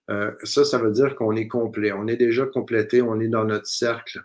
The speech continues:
Quand on voit le yin-yang, on a une partie blanche, une partie noire, c'est les deux polarités. Mais quand on est complet, on a un cercle complet, ben, on est soi-même, on est aligné avec qui on est, OK ?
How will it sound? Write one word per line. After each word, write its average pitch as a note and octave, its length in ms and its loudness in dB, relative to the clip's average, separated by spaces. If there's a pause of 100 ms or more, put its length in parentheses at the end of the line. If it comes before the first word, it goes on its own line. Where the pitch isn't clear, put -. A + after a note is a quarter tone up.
(560)
Quand B2+ 220 4
on B2 40 4
voit B2 280 8
le B2+ 140 6
yin-yang, A#2+ 720 4
on G#2+ 180 0
a A2+ 80 0
une A2 140 0
partie A2+ 400 -2
blanche, B2+ 360 2
une A2 160 -2
partie A2+ 400 -4
noire, C3 460 4
c'est B2 140 0
les G#2+ 160 4
deux B2+ 180 8
polarités. A#2+ 760 6 (300)
Mais G#2+ 80 -2
quand C#3+ 220 4
on C3 40 4
est C3 120 4
complet, B2+ 460 4
on B2 160 2
a A2+ 40 0
un A2 120 0
cercle C3+ 360 -2
complet, A#2+ 540 2 (280)
ben, A#2 320 2
on A2+ 200 0
est B2+ 200 4
soi-même, A2+ 640 0
on G2+ 140 -2
est A2+ 60 -2
aligné B2 400 6
avec B2 240 4
qui B2 180 2
on A2 220 2
est, G#2 100 2
OK ? - 220 0